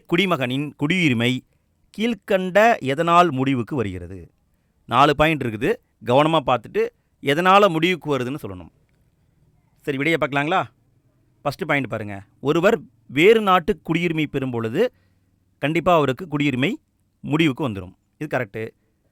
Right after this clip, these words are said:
பதிவு செய்வதன் மூலமாக அவருக்கு குடியுரிமை முடிவுக்கு வராது. இது தவறு. தவறான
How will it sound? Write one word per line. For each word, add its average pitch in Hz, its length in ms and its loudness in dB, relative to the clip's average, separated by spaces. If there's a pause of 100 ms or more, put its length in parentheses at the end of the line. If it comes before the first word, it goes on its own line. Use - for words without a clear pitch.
(220)
பதிவு 180 320 2
செய்வதன் 170 400 -4
மூலமாக 135 440 -2 (640)
அவருக்கு 139 340 0
குடியுரிமை 165 520 0
முடிவுக்கு 135 420 0
வராது. 117 420 2 (680)
இது 120 100 -6
தவறு. 110 340 -2 (840)
தவறான 196 520 6